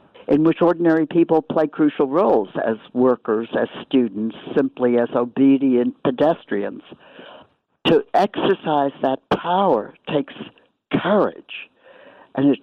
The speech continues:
takes encouragement. And that's why the liberal cast of big city governance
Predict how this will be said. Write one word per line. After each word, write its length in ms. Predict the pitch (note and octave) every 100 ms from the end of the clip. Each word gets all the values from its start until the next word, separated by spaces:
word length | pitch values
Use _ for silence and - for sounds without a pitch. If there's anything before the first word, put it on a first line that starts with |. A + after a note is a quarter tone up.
| D#3
takes 220 | D3 - -
encouragement. 1040 | C#3+ D3 - - F3 F3 A#2 - G2+ F#2 - _ - - - - -
And 180 | C#3 D3
that's 220 | D#3+ - -
why 600 | D#3 C3 B2+ A#2+ B2 A#2+ A#2+
the 500 | B2+ B2 B2 A#2+ A#2+ - - - - _
liberal 520 | C3+ F3 F3 F3 C#3+
cast 720 | - - C3+ B2 A2 - - -
of 420 | C3+ B2+ B2+ A#2+ -
big 200 | D3+ - -
city 200 | D3 C3
governance 580 | C3 C3 C3 A2 A2